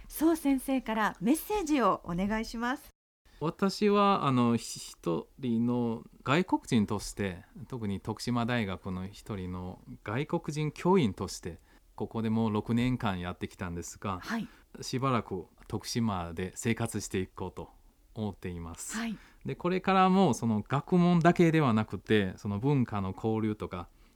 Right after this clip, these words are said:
Speaker 2: 経済の活動とか、それにも積極的に参加して、この徳島の地域の発展にも貢献できればと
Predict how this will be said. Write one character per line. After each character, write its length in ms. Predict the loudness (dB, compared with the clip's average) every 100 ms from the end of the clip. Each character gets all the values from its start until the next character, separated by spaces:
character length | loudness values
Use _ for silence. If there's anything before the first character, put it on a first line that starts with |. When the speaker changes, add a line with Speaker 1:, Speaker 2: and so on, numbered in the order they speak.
| -12
Speaker 2:
経 200 | -2 -2
済 160 | 0 -4
の 100 | -6
活 380 | -10 -10 -8 -2
動 180 | -2
と 140 | -2 -8
か、 200 | -12 -12 -14 -16
そ 140 | -8
れ 100 | -2
に 120 | 0 2
も 120 | 0
積 240 | -2 -4 _
極 220 | -6 -4
的 160 | -2 -2
に 120 | -4
参 240 | -4 -4 -2
加 160 | -4
し 100 | -6
て、 280 | -2 -2 -2 -10 -20 -20 _
こ 140 | -4
の 100 | -2
徳 260 | -2 -6 -6
島 320 | -4 -2 -2
の 140 | -2
地 240 | -2 -2 -2
域 200 | -2 -4
の 80 |
発 260 | -2 -4 -2
展 180 | -2 0
に 80 | 0
も 120 | 0 -2
貢 220 | -4 -4
献 320 | -4 -4 -4
で 140 | -4
き 100 | -2
れ 120 | -2 -2
ば 160 | -6
と 100 | -10